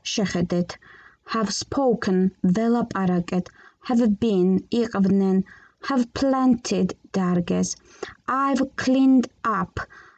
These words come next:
I've cleaned up, გავასუფთავე.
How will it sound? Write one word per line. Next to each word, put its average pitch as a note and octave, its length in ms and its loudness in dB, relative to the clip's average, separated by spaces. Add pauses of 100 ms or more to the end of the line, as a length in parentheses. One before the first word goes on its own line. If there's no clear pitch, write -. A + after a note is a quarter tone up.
(220)
I've A#3 380 -2 (220)
cleaned A3 520 0
up, F#3+ 300 -4
გავასუფთავე. F#3+ 1000 -2